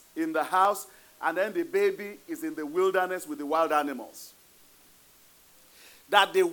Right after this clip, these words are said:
the little boy had to be contending with bears and lions. Amen? But while he was in the wilderness,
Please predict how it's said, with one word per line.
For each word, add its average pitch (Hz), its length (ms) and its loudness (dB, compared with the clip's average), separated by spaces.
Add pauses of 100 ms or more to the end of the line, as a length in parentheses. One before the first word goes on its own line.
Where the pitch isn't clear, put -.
(180)
the 190 120 4
little 311 380 4
boy 240 440 8 (260)
had 262 240 2
to 233 80 -6
be 196 120 -2
contending 247 840 -8 (400)
with 165 280 -6
bears 220 380 0 (160)
and 160 160 -6
lions. 165 680 -6 (1800)
Amen? 175 320 -6 (1040)
But 240 260 8 (160)
while 381 440 10
he 285 120 0
was 247 300 0
in 233 120 -6
the 220 120 2
wilderness, 226 920 -2